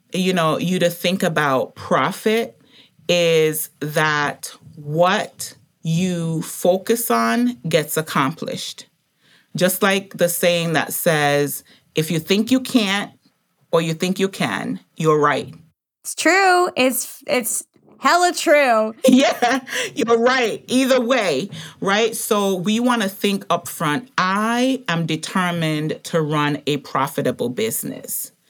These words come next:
Speaker 1: And I'm gonna make sure that at whatever income level I am, I'm gonna take profit." And that's the profit first methodology. I'm going to take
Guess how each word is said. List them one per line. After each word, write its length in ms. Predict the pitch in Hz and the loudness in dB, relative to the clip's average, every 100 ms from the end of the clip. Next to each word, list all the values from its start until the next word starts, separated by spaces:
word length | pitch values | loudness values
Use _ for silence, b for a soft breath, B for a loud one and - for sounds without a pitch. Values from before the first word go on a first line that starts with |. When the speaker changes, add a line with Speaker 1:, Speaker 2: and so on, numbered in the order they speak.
| B B B B - | B B B B -2
Speaker 1:
And 520 | 175 170 165 165 - 160 | 0 0 0 -2 -2 0
I'm 300 | 175 208 208 | 2 2 2
gonna 240 | 196 170 | 0 0
make 340 | 160 165 165 | 2 0 0
sure 640 | - - 277 247 143 143 - b b - | -6 -4 0 2 2 0 -4 b b -4
that 200 | 160 156 | 0 0
at 200 | 143 151 | -2 0
whatever 1000 | 151 143 _ - 226 254 294 285 285 - - | -2 -2 _ -4 -2 -2 -2 -4 -4 -8 -4
income 640 | 214 240 - 226 226 180 | -2 -2 -2 0 0 -2
level 460 | 165 165 165 170 - | -2 -2 -2 -4 -2
I 180 | 156 151 | -2 0
am, 600 | 156 160 104 117 - - _ - | -2 -4 -6 -6 -6 -8 _ -4
I'm 180 | 160 | -2
gonna 220 | 156 160 143 | 0 0 0
take 260 | 160 131 | -2 -2
profit." 600 | - 131 - - - - _ _ - | -4 -4 -4 -12 -12 -20 _ _ -4
And 140 | 175 | 0
that's 220 | 190 240 - | 0 0 -2
the 80 | |
profit 400 | 202 180 160 156 | 0 0 -2 -4
first 320 | - 151 139 135 | -2 -2 0 -2
methodology. 880 | 135 - 127 127 175 - - - _ - | -2 -2 -4 -2 -4 -6 -10 -12 _ -4
I'm 440 | 175 202 233 240 | -2 2 2 2
going 480 | - 170 170 175 190 | 2 0 0 -2 -6
to 160 | - 160 | -4 -6
take 480 | - 160 151 - | -4 -4 -4 -6